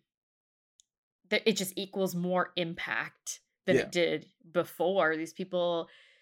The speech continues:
Speaker 1: yeah, there's just something where some people are so compelling
Speaker 2: Yeah.
Speaker 1: and can really draw people in. And I,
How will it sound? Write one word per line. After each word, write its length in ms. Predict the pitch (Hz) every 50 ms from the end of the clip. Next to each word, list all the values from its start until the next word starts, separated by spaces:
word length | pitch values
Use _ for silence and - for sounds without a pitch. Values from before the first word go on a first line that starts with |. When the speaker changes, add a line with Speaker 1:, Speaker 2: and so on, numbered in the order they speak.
| _ _ _ _ _ _ _ _ - _ -
Speaker 1:
yeah, 340 | 214 185 208 226 247 247 220
there's 220 | 208 196 185 190
just 200 | 226 233 233 -
something 400 | 294 277 208 220 - 247 233 208
where 100 | 185 185
some 240 | 185 - 196 180 185
people 240 | - 220 196 214 190
are 120 | 180 180
so 560 | 175 - - - - 180 180 180 185 185 185 185
compelling 1080 | - - - 175 165 151 - - - - 170 180 185 175 170 160 151 147 147 156 165 170 - _ _ _ _ _
Speaker 2:
Yeah. 220 | - 104 - - - -
Speaker 1:
and 120 | 185 185
can 220 | 202 185 180 180
really 240 | 180 185 190 196 190
draw 200 | 185 185 175 175
people 360 | - - 175 170 - 165 -
in. 440 | - - 180 180 175 165 160 156 - -
And 420 | 180 175 170 170 165 165 165 165 - _ _ _ _ _ _ _ _ _ _ _ _ _ _ _ _ _ _ _ _ _ _ _ _ _ -
I, 100 | 202